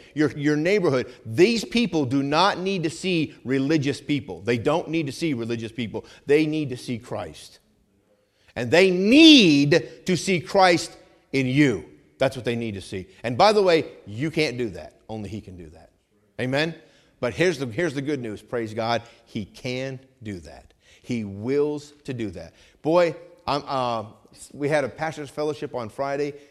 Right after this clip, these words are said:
It was a person, uh, in his seventy, seventy year, seventy, seventy-something year old man, uh, preaching. And he,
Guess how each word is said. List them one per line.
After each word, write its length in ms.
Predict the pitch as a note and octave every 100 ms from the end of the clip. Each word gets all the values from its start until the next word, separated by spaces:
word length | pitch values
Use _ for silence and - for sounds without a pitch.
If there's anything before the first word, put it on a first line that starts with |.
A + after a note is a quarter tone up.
| _ B2
It 80 |
was 200 | A#2+ A2+
a 240 | A#2 A2 G#2
person, 600 | - D3 C#3+ D3 C3+ C3 _ _
uh, 220 | A#2 A2+ A2
in 80 | A2+
his 100 | -
seventy, 520 | - D3+ D3+ D3+ D3
seventy 340 | - D3 D3
year, 140 | C#3+ C#3
seventy, 280 | D3+ D3+
seventy-something 540 | C3 C#3+ C#3+ D3 C3+ C#3
year 140 | C#3+
old 140 | C3+ B2+
man, 320 | C3+ C3+ C3 _ _ _ _ G#2
uh, 260 | G2+ F#2+
preaching. 640 | - D3+ D3+ D3+ D3+ D3 D3 _ _ _ _ _ _ _ _ -
And 160 | B2+ B2+
he, 300 | B2 -